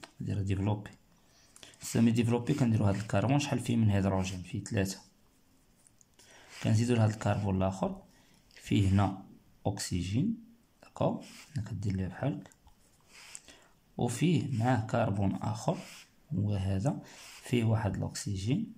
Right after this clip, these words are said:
ومعاه كربون آخر، فيه ثلاثة ديال الهيدروجينات، هادي سومي ديفلوبي.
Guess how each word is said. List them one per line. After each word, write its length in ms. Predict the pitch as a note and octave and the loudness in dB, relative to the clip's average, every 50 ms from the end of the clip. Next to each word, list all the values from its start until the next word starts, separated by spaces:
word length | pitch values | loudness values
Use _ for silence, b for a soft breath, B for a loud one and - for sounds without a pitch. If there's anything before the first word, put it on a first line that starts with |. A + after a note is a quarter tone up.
| - - _ _ _ _ _ _ _ _ _ _ _ B B B B B B B B B B B B _ _ _ _ - | -20 -20 _ _ _ _ _ _ _ _ _ _ _ B B B B B B B B B B B B _ _ _ _ -4
ومعاه 540 | - A2 G#2 G#2 A#2+ D3+ D3 A2+ A2 A2 - - - - _ _ _ _ _ _ _ - - - | 0 0 2 4 4 4 4 4 2 -2 -4 -10 -18 -20 _ _ _ _ _ _ _ -20 -20 -10
كربون 480 | - - A2 A2 G#2+ F#2+ G2+ G#2 - - | -2 2 2 4 4 4 2 2 0 0
آخر، 460 | - F#2+ F#2+ - - - G3 G#3+ G3 - - _ _ - - _ _ _ _ _ _ _ - _ _ _ _ _ _ B B B B B B _ _ _ _ | 0 0 0 -2 -2 -6 -6 -6 -6 -10 -16 _ _ -20 -20 _ _ _ _ _ _ _ -20 _ _ _ _ _ _ B B B B B B _ _ _ _
فيه 280 | - - - D#3+ D3+ | -6 0 0 2 2
ثلاثة 300 | - - B2+ B2 - D#3 | 2 2 0 2 2 2
ديال 160 | D3+ D3 D3 B2+ | 2 2 2 4
الهيدروجينات، 800 | A2 G#2+ A2+ A2+ A#2 A2+ G#2+ G#2 F#2+ F#2+ E2+ F2+ F2 - - - - | 4 4 2 2 2 0 0 0 0 -2 -4 -4 -6 -8 -12 -16 -10
هادي 260 | - G#2+ G2+ - A#2+ | -4 -4 -2 0 0
سومي 340 | A2 A2+ - - B2 B2 B2 | -2 0 0 2 4 4 4
ديفلوبي. 500 | A#2 A#2+ A2+ G#2 A2 A2+ G2 F#2+ - - | 4 2 2 2 2 2 0 -2 -4 -10